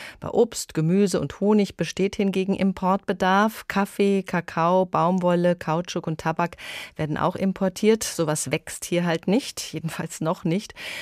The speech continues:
Über die Auswirkungen des Krieges auch auf unsere Versorgung spreche ich mit Professor Frank Ewert, wissenschaftlicher Direktor des Leibniz-Zentrums für Agrarlandschaftsforschung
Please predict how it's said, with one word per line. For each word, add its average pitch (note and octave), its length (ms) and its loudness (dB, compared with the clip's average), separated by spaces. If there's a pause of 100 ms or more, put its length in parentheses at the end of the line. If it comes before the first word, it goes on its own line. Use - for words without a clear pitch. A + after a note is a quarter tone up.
(200)
Über F#3+ 180 2
die G#3 120 4
Auswirkungen A#3+ 600 4
des A3+ 140 -2
Krieges A3 320 0
auch F#3 140 0
auf F#3 160 -2
unsere A3 320 4
Versorgung F3+ 640 2
spreche F3 380 -2
ich - 180 -6
mit D#3+ 180 -2
Professor D#3+ 440 -4
Frank D3 280 -4
Ewert, F#3 480 0
wissenschaftlicher D#3 680 -4
Direktor D3+ 400 -4
des D3 180 -4
Leibniz-Zentrums D3 1040 -4
für D#3 260 -2
Agrarlandschaftsforschung D3+ 1500 0